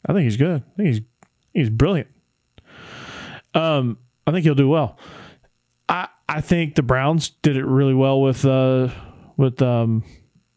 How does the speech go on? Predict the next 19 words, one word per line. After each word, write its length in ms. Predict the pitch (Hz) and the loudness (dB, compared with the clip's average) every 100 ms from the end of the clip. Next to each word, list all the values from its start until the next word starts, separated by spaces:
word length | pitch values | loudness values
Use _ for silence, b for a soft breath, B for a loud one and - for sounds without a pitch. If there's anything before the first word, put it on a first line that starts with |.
| _ - | _ -4
God, 180 | 131 117 | -2 0
what's 140 | 120 | 0
his 140 | 123 113 | 0 0
name? 240 | 113 110 - B B B B B B B _ _ - - | 0 0 -6 B B B B B B B _ _ -6 -2
Ah, 320 | 117 104 104 | -2 -2 -6
crap. 400 | - 117 110 113 - B B B _ _ _ _ _ _ - - | -6 -4 -4 -8 -14 B B B _ _ _ _ _ _ -18 -6
I, 100 | 135 | -2
I 260 | 131 127 139 | -2 0 2
knew 120 | 139 | 4
I 40 | 131 | 2
was 100 | 123 | 2
gonna 100 | 123 | 2
draw 180 | 123 | 2
a 40 | 117 | 2
blank 260 | 123 123 | 0 0
on 100 | 117 | 2
that. 240 | 120 123 - B B B B | 2 0 -4 B B B B
Steph-, 420 | - - 143 139 | -4 -2 0 2
no, 1700 | 127 123 127 135 143 143 143 143 139 139 131 131 127 127 - - | 2 4 4 4 2 2 2 2 2 2 2 2 0 -2 -6 -20